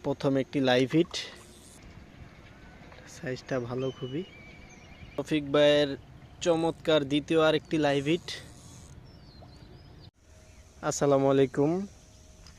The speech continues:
welcome to our তুষার ভাই ফিশিং। তো কি অবস্থা সবার, কেমন আছেন সবাই? আশা করি সবাই অনেক বেশি ভালো আছেন, আর আমিও ভালো আছি।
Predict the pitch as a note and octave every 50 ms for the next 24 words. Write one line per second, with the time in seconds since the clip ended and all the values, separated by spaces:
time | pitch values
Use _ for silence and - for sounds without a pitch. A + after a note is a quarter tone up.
0 | - C#3 C#3 D#3 D3+ C#3+ E3+ E3 E3 D#3 C#3+ - D#3 D3+ D3+ D#3 D#3 D3+ D3+ D#3
1 | D3+ D3+ C#3+ - - D3+ C#3 - - D3 C#3+ C3+ C#3+ D3 C#3+ - - C#3 B2+ -
2 | - D3 D3+ E3+ F#3 F#3 - - - - - - - - C#3+ C3+ C3+ C#3 C3+ B2+
3 | - - - D3+ D3 D3+ D#3 D3+ - - D#3+ D3 - D3+ C#3+ C#3+ D3 D3 - -
4 | D3+ C#3 C#3+ D3+ D3 D3 C#3 - D3+ D3 C3 - - C#3 C3+ C#3 C#3+ D3 E3+ F#3
5 | - - - - - - - - - - - - - - C#3+ C3+ - D3 C#3 C3
6 | C#3+ C#3 C#3+ C#3 C3 - - - - C#3+ C#3+ C#3+ D3 D3 C#3+ C#3+ C#3+ C#3 C3 C3+
7 | C3+ - - C3 B2 B2 B2 C#3 C#3+ C#3+ C3+ - - C#3+ C#3+ E3+ F3+ - - -
8 | - - - - - F#3 D#3 B2+ C3+ C3+ C#3 D3 D3 D3 C#3+ C3 B2 C3 C3+ C#3+
9 | C#3+ C#3 - - -